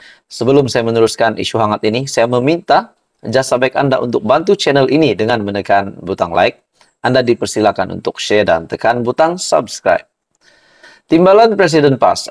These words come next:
Datuk Seri Tuan Ibrahim Tuan Man, menafikan partinya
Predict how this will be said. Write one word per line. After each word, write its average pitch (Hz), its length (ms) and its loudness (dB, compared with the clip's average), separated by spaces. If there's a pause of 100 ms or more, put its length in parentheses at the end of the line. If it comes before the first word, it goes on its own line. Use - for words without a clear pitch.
Datuk 113 400 0
Seri 117 400 2
Tuan 110 320 0
Ibrahim 101 560 -2
Tuan 101 240 0
Man, 110 320 -2 (240)
menafikan 143 720 0 (560)
partinya 139 880 2